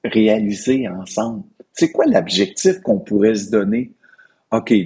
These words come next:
vous allez me dire, je vous entends, là, vous allez me dire, là, « Ouais, mais des fois, c'est imposé, les objectifs. »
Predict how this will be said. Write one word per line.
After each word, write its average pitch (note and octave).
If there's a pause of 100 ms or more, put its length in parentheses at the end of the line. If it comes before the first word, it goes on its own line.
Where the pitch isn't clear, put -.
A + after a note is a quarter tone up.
(460)
vous G2
allez F#2
me F#2
dire, G#2+
je F2+
vous F#2
entends, G2+
là, A2+
vous G2
allez F#2+
me G2
dire, G#2+
là, « G#2+
Ouais, E3+
mais E3+
des D#3
fois, F#3+
c'est E3
imposé, F3
les C3
objectifs. » A2+